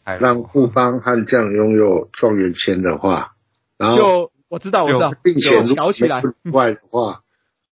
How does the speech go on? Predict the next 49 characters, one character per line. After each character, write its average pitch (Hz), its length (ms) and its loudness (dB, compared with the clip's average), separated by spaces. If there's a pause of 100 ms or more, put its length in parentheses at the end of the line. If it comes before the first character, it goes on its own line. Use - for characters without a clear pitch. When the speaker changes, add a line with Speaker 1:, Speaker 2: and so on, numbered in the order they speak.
(120)
Speaker 2:
我 104 180 2
真 135 340 -2
的 120 140 0
很 90 240 -4
希 113 260 2
望 107 260 4
我 90 120 -4
们 92 220 -6
的 95 140 -4
球 95 320 -4
探 101 260 -4
也 92 180 -4
好， 85 320 -6 (760)
制 123 200 2
服 107 180 0
组 92 240 -2
也 95 120 2
好， 85 300 -6 (600)
能 101 180 -2
够 120 160 4
选， 87 200 -16
Speaker 3:
嗯。 - 80 -18 (140)
Speaker 2:
把 87 180 -2
状 107 320 -2
元 85 280 -6 (800)
选 107 360 0
给 85 180 -2
柯 - 280 -4
敬 87 220 -4
贤 - 260 -8
了。 - 140 -18 (880)
Speaker 3:
哦。 - 540 0
Speaker 1:
哦， 139 680 2 (100)
哎， 185 120 -6
Speaker 2:
呃， 113 240 2
Speaker 1:
怎 - 180 -8
么， 143 140 -4 (320)
怎 139 80 -6
么 143 60 -2
突 160 100 -2
然， 165 280 -2 (120)
突 - 100 -6
然 165 100 0
变 170 100 2
得 151 100 0
务 165 160 0
实 117 220 -2
起 113 160 -2
来？ 95 240 0